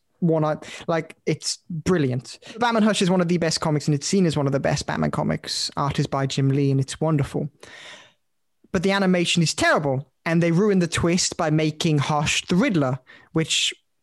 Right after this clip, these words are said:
I hate. It, it, like, the whole point of Hush is the fact Hush is Thomas Elliot. That's the whole point. Without that, it's not Hush. But they make him the Riddler, and it's terrible, and it's just dumb, and it's done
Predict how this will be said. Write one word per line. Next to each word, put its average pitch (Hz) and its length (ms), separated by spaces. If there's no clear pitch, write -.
I 147 200
hate. - 960
It, 170 100
it, 180 260
like, 180 140
the 196 60
whole 202 200
point 202 280
of 170 80
Hush 185 300
is 170 120
the 165 80
fact 165 260
Hush 165 220
is 170 140
Thomas - 580
Elliot. 170 320
That's 151 160
the 156 80
whole 202 180
point. 170 440
Without 185 360
that, 185 220
it's - 120
not - 140
Hush. - 400
But 180 120
they 185 80
make 185 220
him 185 100
the 170 80
Riddler, 165 340
and 147 80
it's 143 100
terrible, 180 380
and 170 140
it's 160 120
just - 220
dumb, 190 220
and 160 100
it's - 160
done 190 380